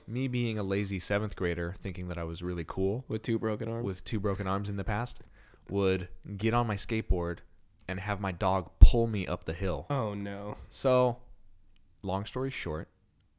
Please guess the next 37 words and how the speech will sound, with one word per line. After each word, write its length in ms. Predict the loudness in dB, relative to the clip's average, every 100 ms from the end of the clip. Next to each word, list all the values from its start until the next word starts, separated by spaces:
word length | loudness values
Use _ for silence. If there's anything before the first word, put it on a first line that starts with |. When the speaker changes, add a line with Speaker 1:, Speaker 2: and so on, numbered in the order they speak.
| _
Speaker 1:
she's 300 | -12 -8 -4
pulling 320 | 4 4 4
me 80 | -2
up 100 | -4
the 80 | -4
hill 160 | -2 -2
one 140 | -2
time 340 | -4 -6 -6 -8 -16 -20 -20 -20 -20 _ _
and 160 | -10 -6
sees 300 | -6 -6 -8
a 60 |
dog 440 | -6 -4 -4 -6 -8 -14
across 380 | -10 -6 -6
the 100 | -8
street, 420 | -10 -8 -6 -6 -10 _ _ _ _
opposite 420 | -6 -4 -4 -4
of 140 | -6 -8
the 60 |
side 340 | -8 -6 -8 -8
of 100 | -12
the 60 |
street 240 | -10 -10 -10
that 100 | -8
we're 220 | -8 -6
on, 200 | -8 -10 -18 -20 _ _ _
and 100 | -12 -10
decides 480 | -8 -6 -6 -8
to 340 | -10 -8 -8 -10 _ _ _ _ _
cut 200 | -8 -8
across 480 | -8 -4 -2 -2 -4
my 140 | -6
body 440 | -4 -4 -4 -6 -8
and 120 | -10
go 140 | -6 -4
toward 360 | 2 2 2
that 180 | -2 -6
dog, 360 | -4 -4 -6